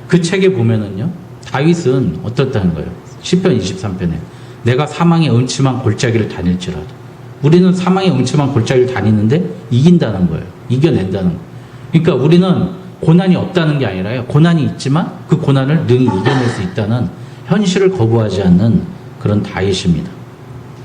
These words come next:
그래서 여러분들, 하나님 말씀을 청종하는 게, 오늘 계속 너희들이 내 말을 듣고 복종하고 따르고 행하면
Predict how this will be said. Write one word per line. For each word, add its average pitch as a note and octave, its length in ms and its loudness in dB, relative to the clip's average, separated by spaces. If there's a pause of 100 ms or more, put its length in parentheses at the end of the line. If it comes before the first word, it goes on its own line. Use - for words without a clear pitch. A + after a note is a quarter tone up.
(260)
그래서 C3 460 0 (680)
여러분들, D3 580 0 (300)
하나님 F#3 320 4
말씀을 B2 380 0
청종하는 E3+ 680 2
게, G#2 80 0
오늘 C3 320 2
계속 F#3 540 2
너희들이 B2 420 2
내 G#2+ 140 2
말을 A2+ 320 2
듣고 A2+ 640 0 (140)
복종하고 A2 720 0
따르고 B2 540 0
행하면 D3+ 520 2